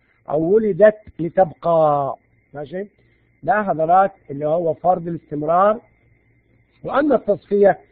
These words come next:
هي تعتبر حالة طارئة. فرض الدورية عند تحديد نتائج النشاط، فرض الدورية اللي هي السنوية، فرض الدورية اللي هي السنوية. يعني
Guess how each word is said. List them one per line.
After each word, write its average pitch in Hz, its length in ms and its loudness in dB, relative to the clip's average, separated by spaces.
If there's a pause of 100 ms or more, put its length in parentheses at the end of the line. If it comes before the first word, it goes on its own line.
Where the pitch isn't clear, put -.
(260)
هي 214 160 6
تعتبر 175 460 -2
حالة 180 360 0
طارئة. 156 500 0 (840)
فرض 254 240 2
الدورية 226 840 2
عند 196 460 0 (180)
تحديد 156 680 -6
نتائج 185 520 2
النشاط، 170 520 0 (180)
فرض 208 260 0
الدورية 175 500 0
اللي 233 120 0
هي 233 100 0
السنوية، 214 720 -2 (1040)
فرض 180 220 2
الدورية 185 800 2 (220)
اللي 180 240 -2
هي 190 480 2
السنوية. 175 720 0 (540)
يعني 196 440 0